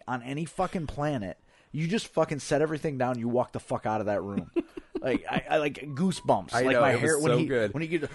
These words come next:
Speaker 1: "Arf!" And
Speaker 2: Yeah.
Speaker 1: I'm like, "Oh, no." <laughs>
Speaker 2: Yeah, it's, it's real bad. It's real bad.
Speaker 1: This Punisher, it wouldn't have been a popsicle and a Syrian steak.
Speaker 2: No,
Speaker 1: He
Speaker 2: he, he
Speaker 1: would,
Speaker 2: would have just been
Speaker 1: he would have
Speaker 2: searing him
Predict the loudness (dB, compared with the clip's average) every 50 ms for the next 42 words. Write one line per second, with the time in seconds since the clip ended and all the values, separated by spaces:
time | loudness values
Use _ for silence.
0 | -2 2 4 6 6 6 4 4 0 -6 -16 -18 -18 -4 2 4 6 6 8 6
1 | 4 2 2 2 4 4 4 4 2 0 -4 -2 2 6 8 10 10 10 8 6
2 | 2 0 -2 -4 -4 -6 -8 -8 -8 -8 -8 -6 -8 -8 -4 -2 -2 0 2 2
3 | 4 4 4 4 2 0 0 2 2 0 0 -4 -8 -6 -2 0 2 2 0 0
4 | -2 -4 -4 -4 -6 -8 -10 -12 -16 -12 -6 -4 -2 -2 -4 -4 -8 -8 -6 -4
5 | -4 -4 -2 2 4 4 4 4 0 0 2 2 2 2 0 0 2 2 4 4
6 | 2 0 -2 -8 _ _ _ 0 0 4 4 4 4 4 4 4 4 4 4 4
7 | 4 4 2 2 2 -2 -4 -2 0 -2 -2 -2 -6 _ _ _ _ _ _ -6
8 | -6 -4 -6 -6 -4 -4 -2 -2 -2 -4 -6 -8 -6 -4 -2 -2 0 2 4 6
9 | 6 8 6 4 2 0 -8 -6 -2 0 0 0 0 2 4 4 4 4 4 2
10 | -2 -2 -4 -2 0 0 2 2 4 4 4 4 4 2 2